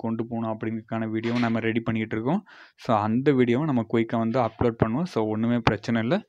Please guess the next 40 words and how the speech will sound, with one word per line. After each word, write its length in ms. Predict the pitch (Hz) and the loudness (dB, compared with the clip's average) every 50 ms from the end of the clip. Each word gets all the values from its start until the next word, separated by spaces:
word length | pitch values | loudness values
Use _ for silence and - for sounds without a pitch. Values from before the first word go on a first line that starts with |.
| _ - - - _ _ _ 117 | _ -20 -20 -20 _ _ _ 0
நீங்க 160 | 113 113 113 110 - | 0 0 2 2 2
தயாரா 280 | 107 110 113 120 120 117 | 2 4 4 4 4 4
இருங்க 160 | 110 110 110 110 107 | 4 2 0 -2 -2
நண்பா. 260 | 110 107 113 147 180 185 - - | -4 -4 -2 -2 -4 -4 -4 -6
So, 120 | - 110 107 | -6 -6 -4
இந்த 100 | 107 104 110 117 | -4 -2 0 2
வீடியோ 200 | 123 127 131 123 | 4 4 2 2
பிடிச்சிருந்தா 400 | 123 117 113 - 120 120 127 123 120 107 | 2 0 -2 -2 -2 0 0 2 2 0
லைக் 140 | 110 110 - - | -2 -2 -4 -4
பண்ணுங்க, 240 | 117 117 120 120 113 - | -2 -2 -2 -2 -4 -4
கமெண்ட் 240 | 110 113 113 110 - | -4 -4 -4 -4 -4
பண்ணுங்க, 220 | 113 113 117 117 - - | -6 -4 -4 -6 -6 -4
ஷேர் 260 | - 110 113 110 - 117 | -2 -2 -2 -2 -4 -6
பண்ணுங்க. 220 | 113 113 120 160 175 - - - _ _ _ _ _ _ _ - - 123 117 | -4 -4 -4 -4 -6 -8 -14 -20 _ _ _ _ _ _ _ -10 -4 0 0
மெடிக்கலுக்கு 440 | 117 123 135 131 - 135 135 120 120 - 120 | 2 2 0 0 0 0 0 -2 0 0 0
போகக்கூடிய 540 | 117 120 110 123 113 - - 117 113 113 113 110 107 | 0 2 2 0 -4 -2 -2 0 2 2 2 0 0
நண்பர்களுக்கு 500 | 107 110 110 117 110 107 110 113 - 170 147 | -2 0 0 0 0 0 -4 -4 -4 -4 -2
இதை 120 | 113 110 104 - - | -2 -2 -4 -2 0
ஷேர் 240 | 117 110 113 120 - | 0 0 0 0 -2
பண்ணுங்க. 220 | - 110 117 139 175 180 - - - - _ _ _ - 117 | -2 -2 -2 -4 -4 -6 -12 -18 -20 -20 _ _ _ -2 0
இன்னும் 180 | 113 123 123 120 | 2 2 2 2
நம்மளுக்கு 320 | 113 113 110 110 117 113 | 2 2 0 0 -2 -2
வந்து 140 | 110 117 127 117 113 | -2 0 0 0 0
அப்லோடிங் 480 | 107 - 127 117 117 113 113 113 113 107 - | 0 2 2 2 2 0 0 -2 -2 0 2
ப்ராசஸ் 280 | 110 110 104 - - 123 113 | 0 0 0 -2 -4 -2 0
முடியல. 220 | 113 113 113 131 143 - | 0 2 0 0 0 -2
So, 60 | - 113 107 | -2 -2 -2
அதுக்கான 280 | 107 110 110 107 107 107 | -2 -4 -6 -4 -4 -4
இதுதான் 240 | 110 110 113 120 120 117 | -4 -4 -4 -4 -2 -2
இன்னும் 200 | 113 110 107 107 | -4 -4 -4 -4
வரல. 220 | 107 110 123 160 151 - | -4 -2 -4 -4 -4 -4
So, 80 | 113 107 107 | -4 -2 -2
வந்தவொடனே 320 | 110 110 113 113 113 107 | -2 0 0 0 -2 -2
அப்லோட் 240 | 104 - 113 113 - | -2 -2 -2 -2 -4
பண்றோம். 260 | 113 110 139 165 220 - _ _ - - - - _ _ - - | -6 -4 -4 -4 -4 -4 _ _ -20 -20 -20 -20 _ _ -6 -2
So, 100 | 117 110 107 107 107 - - | 0 0 0 0 -2 0 0
சப்ஸ்கிரைப் 380 | 110 104 - - 117 117 113 117 | 0 0 2 2 2 2 2 2
பண்ணுங்க 180 | 110 110 113 113 110 | 0 -2 -2 -2 -2
நண்பா. 220 | 113 127 165 185 - - - - - - - 117 | 0 0 0 0 -2 -2 -4 -4 -4 -2 -2 -2
நன்றி, 280 | 110 107 107 123 139 | 0 0 0 0 -2